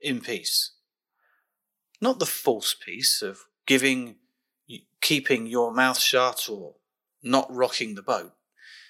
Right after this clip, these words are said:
but the peace of Christ, the active peace of the author of peace, the peace which comes to us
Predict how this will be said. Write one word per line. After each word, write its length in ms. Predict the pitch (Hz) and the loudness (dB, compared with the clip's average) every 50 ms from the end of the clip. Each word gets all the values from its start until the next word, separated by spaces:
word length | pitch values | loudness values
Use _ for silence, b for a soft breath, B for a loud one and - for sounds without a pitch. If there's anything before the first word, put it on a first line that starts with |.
| B B B B B B _ _ _ _ _ - | B B B B B B _ _ _ _ _ 4
but 240 | 165 160 - - 180 | 4 4 4 2 -6
the 80 | 160 | -10
peace 580 | - - - 214 240 240 220 - - - - - - | -4 0 0 2 2 2 2 2 0 0 -4 -6 -4
of 220 | 165 170 160 - | -4 -4 -4 -4
Christ, 480 | - - 156 135 117 101 - - - - | -2 0 2 2 2 2 0 0 0 0
the 260 | 143 135 131 131 - - | -2 -2 -2 -2 0 2
active 800 | 190 220 233 - - - - - 135 110 98 92 - - - - _ _ | 2 2 2 0 -4 -6 -2 0 0 0 0 -4 -10 -18 -20 -20 _ _
peace 540 | - - 101 92 - - - - - - - _ | -12 -12 -8 -2 0 2 2 2 0 -2 -6 _
of 200 | - 143 131 123 | 0 2 2 2
the 120 | 139 135 127 | 2 2 4
author 400 | 127 123 110 - - 107 92 92 | 4 2 2 -2 -4 -12 -16 -20
of 120 | - - | -20 -20
peace, 460 | - - 101 90 - - - - - - _ B B B B B B B B | -18 -16 -8 -2 0 0 0 0 -2 -10 _ B B B B B B B B
the 80 | 156 151 | 0 0
peace 420 | - - 196 196 185 - - - | 2 2 2 4 4 2 2 4
which 280 | 156 139 - - - - | 2 2 2 2 -2 -4
comes 360 | - - 156 151 143 135 - | -2 -4 -4 -4 -4 -6 -6
to 280 | - - - 185 190 | -2 2 4 4 6
us 420 | 190 190 185 - - - - - | 4 4 4 2 2 2 2 0